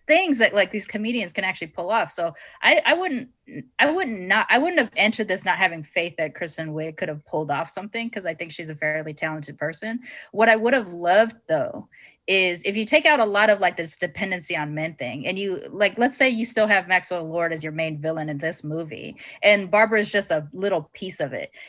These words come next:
You know, maybe Barbara is helping her on the research side and things like that, and you think of her as, like, just really, uh,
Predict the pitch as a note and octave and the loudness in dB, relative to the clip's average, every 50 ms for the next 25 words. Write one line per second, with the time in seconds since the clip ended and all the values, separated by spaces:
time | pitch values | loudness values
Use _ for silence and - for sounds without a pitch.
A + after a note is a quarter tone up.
0 | - - F#3+ G3 F#3 E3+ E3+ F#3 G#3 A#3 A3 B3 A#3 G3+ G#3+ G#3+ G#3 G3+ G3 - | -8 -2 2 4 4 4 4 4 4 4 4 2 2 4 4 4 4 4 2 4
1 | G3+ G#3 A#3 A3 A3 A3 G#3 G3+ - F#3+ F#3 G3 F#3+ F#3 F3+ F3 E3 E3 D#3+ E3+ | 4 4 4 4 2 2 0 2 0 -2 -2 0 0 0 0 0 -2 -4 -4 -4
2 | F3 F#3 F#3 - F#3 F3 D#3 - - - E3+ E3 D#3+ D#3+ D#3 D#3 D#3 D#3 E3 E3 | -4 -4 -2 0 0 -2 -2 -2 -2 -2 0 2 2 2 0 0 -2 -4 -4 -4
3 | D#3+ E3+ E3 D3+ E3+ E3 E3 E3 F#3+ G#3 A#3 B3 - D4+ E4 F4+ F#4 - D#4 A3+ | -4 -6 -4 0 0 2 2 2 2 2 2 2 2 2 2 2 0 2 2 2
4 | G#3 F#3+ F#3 D#3 C#3 - E3 C#3+ D3 D3 D#3+ G3+ A#3 B3+ C4+ C4 C4 C4 B3+ B3 | 2 2 0 -2 -2 -6 -12 -12 -12 -6 -2 0 2 2 2 0 0 -2 -2 -6
5 | B3+ - _ _ _ _ _ _ _ _ _ _ _ _ _ _ _ _ _ _ | -8 -12 _ _ _ _ _ _ _ _ _ _ _ _ _ _ _ _ _ _
6 | _ _ _ _ _ _ _ _ _ _ _ _ _ _ _ _ _ _ - - | _ _ _ _ _ _ _ _ _ _ _ _ _ _ _ _ _ _ -16 -14
7 | - - | -14 -14